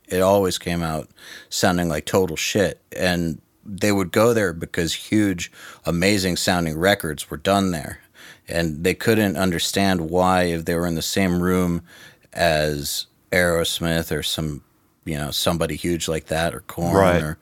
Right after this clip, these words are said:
Speaker 1: that they sounded like shit. And it's like, dude, it's not the gear, it's the care put into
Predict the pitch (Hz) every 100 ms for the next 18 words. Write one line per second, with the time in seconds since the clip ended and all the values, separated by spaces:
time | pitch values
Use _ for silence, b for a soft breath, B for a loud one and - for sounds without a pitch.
0 | B B B - 90 92 90 - 92 85
1 | 73 73 - 110 82 82 - 80 - 101
2 | 90 78 90 92 85 80 78 85 95 92
3 | 78 67 - - - _ 87 85 - -
4 | 104 90 69 _ B B B B _ 104
5 | 82 82 78 - 85 78 73 73